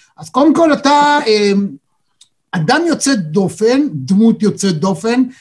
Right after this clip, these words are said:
גם באופן הניצוח שלך, זאת אומרת, גם מי שלא יודע מוזיקה קלאסית מהי,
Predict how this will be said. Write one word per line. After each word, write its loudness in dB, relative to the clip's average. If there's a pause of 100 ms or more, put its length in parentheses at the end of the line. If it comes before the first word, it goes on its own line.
(220)
גם 0
באופן 2
הניצוח 0
שלך, -8
זאת -8
אומרת, -4
גם 0
מי 2
שלא -2
יודע 2
מוזיקה 2
קלאסית -2
מהי, 0